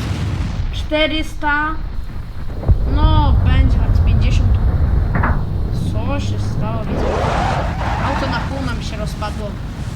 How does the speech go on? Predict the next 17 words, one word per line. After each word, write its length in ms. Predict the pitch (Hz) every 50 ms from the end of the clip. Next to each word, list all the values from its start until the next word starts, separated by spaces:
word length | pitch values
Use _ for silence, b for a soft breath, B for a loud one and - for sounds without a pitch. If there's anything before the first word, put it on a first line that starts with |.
| - - - - - - - - - - - - -
Pojedzie 320 | 233 233 226 226 - 226 208
jeszcze? 240 | 214 - - - - - - - - - - - - - - - - - -
Oj, 180 | 101 98 95 95 - -
raczej 280 | - 104 - - 208
nie. 160 | 202 190 180 175 - - - - - - - -
U. 260 | 208 214 214 202 202 196 202 - - - - - - - - - - - - _ _ _ _
Dobrze, 200 | 214 196 202 202
zgasiliśmy 680 | 190 - - 214 220 - - 220 208 202 - - 214 196
pożar. 460 | - - 233 233 240 254 247 247 247 247 247 - - - - - - - - - - - - - - - - - - - - - - - - - - - - - - - - - - - - - - - - - - - - - - - - - - - - - - - - - - - - - - - - - - - - - - - - - - - - - - - -
Dobrze, 300 | 214 226 262 262 262 254
jeszcze 260 | 233 208 - - - - -
Audi 260 | 277 339 320 262 262
nie 140 | 262 240 233
skakaliśmy, 640 | - - 208 202 - 202 196 202 196 - 208 202 202
a 140 | 196 202
obiecałem 420 | 202 202 240 233 - - 185 180 180
skakanie. 440 | - - 202 - - 190 185 202